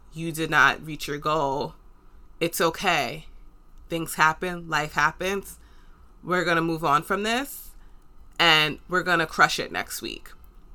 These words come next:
It's all about h-, what you're saying to yourself. It's all about how you're addressing your inner self. It's very important how you do that. And also, let's say you do have a thought that's down in you.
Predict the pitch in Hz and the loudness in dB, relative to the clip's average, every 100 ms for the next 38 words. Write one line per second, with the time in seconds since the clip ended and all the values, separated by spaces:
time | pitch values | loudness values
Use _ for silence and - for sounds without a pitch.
0 | - - - 196 - 202 226 214 170 190 | -20 -20 -2 -2 4 4 4 8 8 6
1 | - 165 170 160 - 156 147 156 101 85 | 0 -4 -2 -2 -2 -2 -2 -4 -6 -6
2 | - - 71 - - - - - - - | -4 -2 -2 -4 -12 -20 -20 -20 -20 -20
3 | - - - - 202 208 190 165 180 180 | -20 -12 -8 0 2 4 4 4 6 4
4 | 165 - 165 170 - 156 160 - 151 147 | 2 -4 -4 -4 -4 -8 -6 -6 -6 -6
5 | 165 147 - 139 160 165 170 156 - 165 | -6 -6 -8 -10 -4 0 0 -2 -2 -2
6 | 156 127 160 - 151 151 147 156 82 76 | -2 -6 -8 -8 -6 -6 -8 -8 -4 -2
7 | - - - - - - - - - 185 | -4 -8 -20 -20 -20 -20 -20 -14 -2 0
8 | 202 233 240 165 160 151 170 175 202 - | 2 2 0 -2 -2 -4 -6 -2 -2 0
9 | 226 214 208 208 208 175 160 - 160 - | -2 -2 -6 -2 0 0 -2 2 2 2
10 | 170 - 160 165 156 170 165 156 147 135 | -2 -6 -4 4 8 8 6 -2 -6 -8
11 | 156 | -8